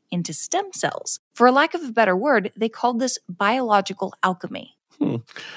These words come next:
Speaker 2: Uh, 'cause in alchemy, you're attempting to turn base metals into gold, right?
Speaker 1: Yeah.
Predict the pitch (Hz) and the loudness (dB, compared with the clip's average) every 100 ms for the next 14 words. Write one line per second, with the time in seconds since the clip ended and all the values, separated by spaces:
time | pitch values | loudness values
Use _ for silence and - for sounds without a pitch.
0 | - - 107 87 120 110 113 143 - 107 | -2 6 6 6 2 4 8 8 6 0
1 | 110 139 117 101 98 - 104 104 92 87 | -2 -6 -4 -2 -2 -2 -6 -4 -4 -4
2 | 110 92 90 107 104 - 95 92 90 82 | -2 -4 0 0 0 -2 -2 0 0 -2
3 | 71 95 87 92 80 143 98 78 82 90 | -4 -4 -4 -4 2 4 4 4 2 2
4 | 101 285 | 4 2